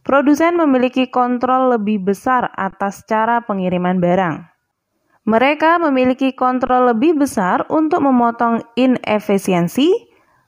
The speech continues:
menambah layanan baru, dan menetapkan harga. Selanjutnya untuk indirect distribution atau distribusi tidak langsung,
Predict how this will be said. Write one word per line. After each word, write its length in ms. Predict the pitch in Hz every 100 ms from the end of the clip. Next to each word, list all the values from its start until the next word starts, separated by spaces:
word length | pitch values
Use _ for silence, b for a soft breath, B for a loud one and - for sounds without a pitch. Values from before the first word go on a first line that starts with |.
| _ 214
menambah 400 | 196 208 262 277
layanan 400 | 277 277 277 262
baru, 560 | 233 226 269 403 427 -
dan 320 | 185 240 277
menetapkan 720 | 269 208 190 170 170 - 175
harga. 640 | 165 170 175 190 156 170 - _ _ _ _ _ _ _ _
Selanjutnya 640 | - 254 277 294 349 392
untuk 400 | 339 320 349 339 -
indirect 720 | 311 302 254 254 254 262 220
distribution 960 | 220 240 - 240 214 220 262 165 180 185
atau 240 | 185 196
distribusi 800 | 185 208 - 233 226 220 226 233
tidak 320 | 233 226 196
langsung, 640 | 170 180 220 - 160 196